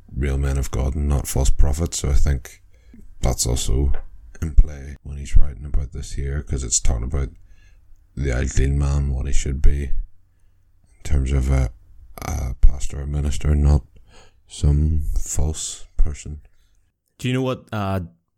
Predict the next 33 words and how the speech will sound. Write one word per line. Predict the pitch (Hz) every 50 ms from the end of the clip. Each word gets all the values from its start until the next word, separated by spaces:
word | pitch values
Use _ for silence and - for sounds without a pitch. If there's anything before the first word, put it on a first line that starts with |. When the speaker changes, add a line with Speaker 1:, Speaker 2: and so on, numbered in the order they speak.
| _ -
Speaker 2:
J | - 113 107 104
I | 98 95
Packer | 92 - 101 98 - - 120
said | - - 113 110 110
about | 107 - 110 110 110 - - _ _ _
the | - 110 107 107 101 98 98 98 95 95 95 - - - - - -
portrait | - - 107 104 - - 113 -
of | - 107 101 90 90
the | 98 98 95
pastor? | - - 107 104 107 - - - 107 - - - - - - - - - - - -
Speaker 1:
No, | - 104 104 98 - - - - - -
but | - 85 80 - - - - -
I | - 90
believe | 73 80 87 98 95 80
you're | 80 76
gonna | 71 67 65
tell | - - 71 69
me | 76 87
here. | 90 101 101 - - - - - - - -
Speaker 2:
Regarding | - 123 123 107 123 131 131 123 123 117 107 98 - - _ _ _ - 104
this | 92 87 101 92 -
portrait, | - - 98 92 - - 98
he | 95
says, | 92 95 101 90 90
"This | 104 110 98 - - - -
represents | - 110 110 107 - 104 90 87 92 92 98 - - -
the | - 98 92
Puritan | - - - - 104 104 104 - 101 95
ideal | 92 92 87 - 90 90 90 101 104 98 - - - - - - - - _
of | - 92
the | 85 92
Christian | - - - 104 - - - 98 92 87 - - - -
preacher | - 117 113 - 156 151 147